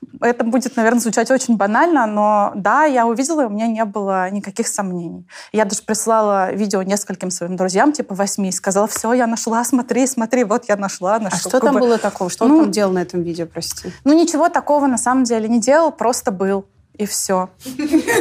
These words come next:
Speaker 1: Я просто увидела и такая, ну, ведь как бы понятно уже, что всё. И так вышло, что не было никаких точек, э, у нас не было никаких точек соприкосновения. То есть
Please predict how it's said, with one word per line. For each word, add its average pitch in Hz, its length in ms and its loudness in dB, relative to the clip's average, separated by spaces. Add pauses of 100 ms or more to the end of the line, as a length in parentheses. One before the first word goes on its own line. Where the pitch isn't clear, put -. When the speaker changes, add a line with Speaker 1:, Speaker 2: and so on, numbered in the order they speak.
(520)
Speaker 1:
Я 508 140 4
просто 381 360 4
увидела 349 400 6
и 320 60 4
такая, 311 240 2
ну, 320 180 6
ведь 302 160 2
как 311 200 4
бы 330 80 2
понятно 339 440 4
уже, 262 160 4
что 254 160 -2
всё. 220 360 2
И 294 120 4 (280)
так 269 180 0
вышло, 339 420 2
что - 200 -2
не 254 160 4
было 262 200 2
никаких 277 640 2
точек, 254 460 0
э, 220 400 0
у 233 40 0
нас 262 220 2
не 277 140 4
было 254 240 2
никаких 262 480 0
точек 240 380 0
соприкосновения. 214 920 -2
То 202 80 0
есть - 180 -2